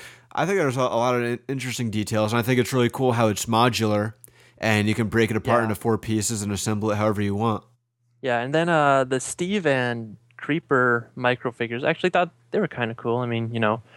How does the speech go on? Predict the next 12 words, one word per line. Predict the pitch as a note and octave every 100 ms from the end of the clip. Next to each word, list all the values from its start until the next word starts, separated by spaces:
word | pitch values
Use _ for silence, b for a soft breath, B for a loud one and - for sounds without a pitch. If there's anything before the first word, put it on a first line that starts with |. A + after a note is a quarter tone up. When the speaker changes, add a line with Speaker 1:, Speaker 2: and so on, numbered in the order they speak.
| B B -
Speaker 2:
you | B2+
can't | D#3+
do | C#3+
a | A#2+
whole | C3+ B2+ A2
lot | G#2+ A2+
with | A2 -
them | G#2+
at | G2+ -
that | A2 G2
scale, | - - A2 G#2+ G#2+
but | G#2+ G2+